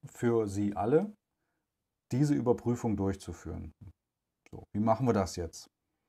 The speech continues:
Im ersten Schritt, was brauchen wir denn? Wir brauchen, ähm, oder wir gehen in diesen vier Schritten vor, wie es hier, äh,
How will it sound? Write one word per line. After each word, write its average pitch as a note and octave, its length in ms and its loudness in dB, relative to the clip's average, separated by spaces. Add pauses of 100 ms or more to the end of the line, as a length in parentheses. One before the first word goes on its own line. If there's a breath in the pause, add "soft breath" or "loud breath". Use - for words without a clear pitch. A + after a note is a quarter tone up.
(1600)
Im D#3 340 8 (380)
ersten A#2 380 2
Schritt, - 400 -14 (300)
was A2+ 260 -2
brauchen B2+ 320 4
wir B2 80 2
denn? A2+ 400 4
Wir G#2+ 140 0
brauchen, G2+ 680 0
ähm, F#2 520 -4 (1000)
oder G2 200 -2
wir G2+ 80 0
gehen A2 240 0
in A2 180 -4
diesen G#2 240 -2
vier G#2 240 -2
Schritten D3+ 400 -2
vor, D3 300 2
wie C3 60 0
es B2 180 -6
hier, A#2+ 400 2
äh, G#2 140 -6